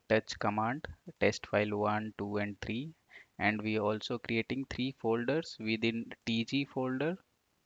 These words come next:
Okay, uh, we are creating these directories as well. So, uh, this is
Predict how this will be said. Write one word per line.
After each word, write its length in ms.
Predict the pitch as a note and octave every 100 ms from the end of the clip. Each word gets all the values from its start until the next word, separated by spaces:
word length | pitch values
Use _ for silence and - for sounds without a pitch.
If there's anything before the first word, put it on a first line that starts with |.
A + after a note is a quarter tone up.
| _ _ _ -
Okay, 280 | G2+ C3+ E3 -
uh, 240 | A2 A2 G#2+
we 260 | A2 A2
are 120 | G#2+ G#2+
creating 380 | - G#2+ A#2 B2
these 320 | A2+ C#3+ - - A2
directories 580 | G#2 G2 - F#2+ F2 -
as 220 | - -
well. 160 | - - - _ _ _ _ - - _ _ _ _
So, 360 | - C3+ C3 - - _ _ _ _ _ _ _
uh, 300 | G#2 G#2+ G#2+ G#2 - - - - -
this 280 | B2 E3 -
is 200 | F3